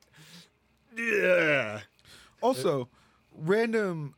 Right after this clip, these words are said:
Speaker 2: other racial thing I wanted to touch on before we end this.
Speaker 1: Yeah.
Speaker 2: So I think when people talk about, like, "Well, what, what about, like," so you know how every race has, like,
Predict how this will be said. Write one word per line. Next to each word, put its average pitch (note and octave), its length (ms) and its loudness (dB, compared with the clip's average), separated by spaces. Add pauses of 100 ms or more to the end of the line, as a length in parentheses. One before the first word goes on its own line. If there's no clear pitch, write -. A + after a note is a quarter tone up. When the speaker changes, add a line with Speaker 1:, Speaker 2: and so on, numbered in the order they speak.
(100)
Speaker 2:
other C#3+ 280 0
racial B2+ 380 -2
thing C3 180 -6
I C3 40 -4
wanted C3 200 -4
to B2+ 60 -2
touch B2 280 -4
on C3 160 -4
before A#2+ 320 -4
we A#2 260 -6
end A#2 140 -10
this. C#3 320 -8
Speaker 1:
Yeah. G#2+ 220 0 (220)
Speaker 2:
So F3+ 480 0 (160)
I F#3+ 160 2
think A3 360 -8
when D3+ 540 -2 (680)
people D3+ 560 -2
talk C3+ 240 -4
about, B2+ 300 -4
like, A#2 320 -2 (540)
"Well, B2 220 0
what, B2+ 280 -2 (200)
what A#2 240 -2
about, B2+ 380 0
like," B2 460 -4 (480)
so - 180 -2
you F3+ 160 2
know F#3+ 120 0
how D#3 420 0 (340)
every C#3+ 320 0
race A#2 360 -4
has, A2+ 240 -4
like, G2 420 -12